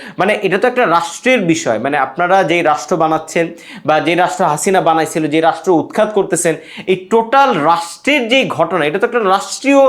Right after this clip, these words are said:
বিষয় যে আপনারা একটা রাষ্ট্রের পতন ঘটাইতেছেন, রাষ্ট্রের যে কলকবজাগুলা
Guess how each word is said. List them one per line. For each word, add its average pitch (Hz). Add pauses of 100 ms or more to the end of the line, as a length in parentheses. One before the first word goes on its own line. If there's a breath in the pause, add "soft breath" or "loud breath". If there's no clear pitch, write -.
(300 loud breath)
বিষয় 156
যে 151
আপনারা 208
একটা 202
রাষ্ট্রের 196
পতন 190
ঘটাইতেছেন, 160 (260 loud breath)
রাষ্ট্রের 190
যে 196
কলকবজাগুলা 175